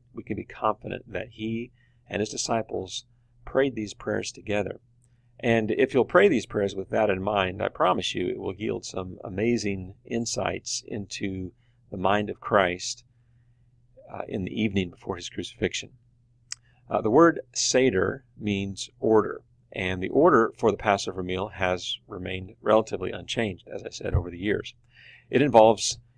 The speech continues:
eating certain symbolic foods. Karpas, these are the Hebrew words. Karpas means green vegetable, and that's because the Passover meal was held in the springtime when the land began to green up again. Maror, bitter herbs, reminded them of the bitterness of slavery.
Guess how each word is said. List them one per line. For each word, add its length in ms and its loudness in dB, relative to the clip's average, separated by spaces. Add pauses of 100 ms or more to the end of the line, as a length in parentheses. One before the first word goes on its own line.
(100)
eating 260 4
certain 280 2
symbolic 440 2
foods. 420 -2
Karpas, 640 2 (440)
these 240 -8
are 140 -2 (140)
the 80 -16
Hebrew 320 -6
words. 420 -4
Karpas 440 0
means 200 -10
green 320 -2
vegetable, 540 -4 (160)
and 320 -10
that's 180 -14
because 380 -10
the 60 -20
Passover 360 -4
meal 160 -8
was 120 -8
held 180 -4
in 60 -10
the 40 -12
springtime 640 -8
when 120 -16
the 60 -14
land 280 -8
began 260 -8
to 80 -14
green 300 -2
up 140 -8
again. 260 -14 (1160)
Maror, 500 6 (220)
bitter 240 2
herbs, 500 4 (100)
reminded 320 -2
them 160 -6
of 80 -12
the 60 -18
bitterness 680 -2
of 80 -16
slavery. 600 -4